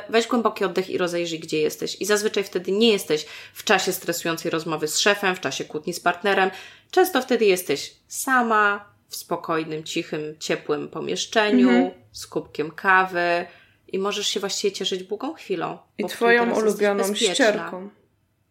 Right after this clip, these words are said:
Speaker 2: <laughs> A ja mam, wiesz, wiesz, że
Speaker 1: Pachnącym
Speaker 2: mam
Speaker 1: płynie.
Speaker 2: A w-, wiesz, że mam ścierkę, którą dostałam od mamy? Bo moja mama była
Speaker 1: Ojej.
Speaker 2: maniaczką sprzątania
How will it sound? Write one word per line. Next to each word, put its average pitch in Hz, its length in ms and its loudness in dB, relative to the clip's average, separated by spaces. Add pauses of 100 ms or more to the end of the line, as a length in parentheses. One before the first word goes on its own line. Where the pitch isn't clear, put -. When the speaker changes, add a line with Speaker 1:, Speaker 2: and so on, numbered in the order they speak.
(280)
Speaker 2:
<laughs> - 1080 0
A 330 80 4
ja 415 120 6
mam, 453 380 4
wiesz, 370 160 6 (440)
wiesz, 277 100 2
że 311 100 4
Speaker 1:
Pachnącym 302 320 2
Speaker 2:
mam 403 160 2
Speaker 1:
płynie. 180 380 0 (140)
Speaker 2:
A 269 140 4
w-, 269 60 -2 (180)
wiesz, 285 240 2
że 285 160 0
mam 277 220 2
ścierkę, 240 460 -4
którą 226 340 -4
dostałam 208 420 -2
od 202 120 0
mamy? 196 420 -4 (520)
Bo 220 140 -2
moja 220 200 2
mama 214 260 0
była 208 160 0
Speaker 1:
Ojej. 214 120 0
Speaker 2:
maniaczką 240 540 2
sprzątania 208 800 -2